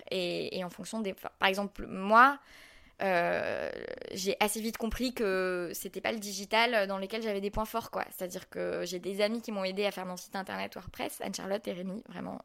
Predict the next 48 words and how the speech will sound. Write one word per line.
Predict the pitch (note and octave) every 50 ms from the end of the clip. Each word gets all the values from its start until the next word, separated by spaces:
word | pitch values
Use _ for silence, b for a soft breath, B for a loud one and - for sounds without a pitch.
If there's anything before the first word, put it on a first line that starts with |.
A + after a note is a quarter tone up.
| _ -
je | - F3+
les | F3 F3
remercie | - F#3 F#3+ G3 F#3+ - - - -
infiniment, | G3+ F#3+ - - G3+ G3 G3+ A3+ - B B B B B B B B B B
et | G3+ F#3
qui | G3+
m'ont | A3+ A3 G#3
fait | - A3+
une | G#3+
petite | - A3+ A3
formation | - A#3 A3 G#3+ G#3+ G#3 - A#3 A#3+
de | A3+ F#3
WordPress | F3+ G3 G3+ G3+ - - - A#3 -
pour | - F#3+ F#3
les | F#3 F#3+
nuls | G3+ A3 A#3 A3+
pour | - F#3 -
que | F3+
je | F3 -
puisse | - G3 -
poster | - - F#3+ - - G#3+
mes | G#3+ F#3+ F3
articles | F3+ - - - G#3+
toute | - G#3 F#3+
seule | - G#3+ G3+ G3+
et | F#3+
tout. | F#3 - C4+ E4+ E4+ B B B B B B B B B B B B B
Mais | - F#3+ G3 F#3+ G3 F#3+ - - -
dès | F#3+ F3 F3+ B3 C4
que | A#3+
je | G#3+
dois | A3+ G#3+
faire | - G#3+
une | A3 G3+ G3 G3
modif | G3 G3 G3 A3+ A#3
sur | - - G3+
le | F#3 F#3
truc, | F#3+ - - - -
ça | - - -
me | G3
prend | - - F#3+
mille | F#3+ F#3+ G3 G#3 G#3 G3+
ans. | G3 G3
Enfin, | G3+ - - - F3
vraiment, | F3 F3+ F#3 F#3 F#3+ G3 G3+
je, | G#3 G#3 F#3+ F#3 F#3+ F#3+ G2 G#2
je, | - - - - C#2+ C2 A1+ G#1+ - - A1 - - - - _ _ - -
et | G#3